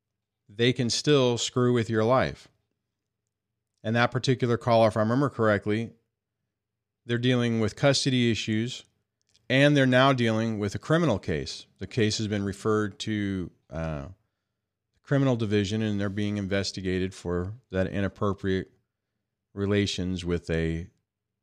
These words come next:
well, I'm assuming the child would be even lower, probably, you know, fourteen, fifteen-year-old kid. And it's, so the advice for dealing with it,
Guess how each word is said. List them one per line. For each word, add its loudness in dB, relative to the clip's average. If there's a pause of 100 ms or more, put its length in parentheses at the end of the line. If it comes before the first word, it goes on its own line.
well, -2
I'm -2
assuming -6
the -6
child -2
would -6
be -4
even -6
lower, -4
probably, -4
you -6
know, -8
fourteen, -4
fifteen-year-old -8
kid. -4 (2250)
And -2 (2250)
it's, -2 (1120)
so 0 (100)
the 2
advice 2
for -2
dealing 0
with 0
it, -2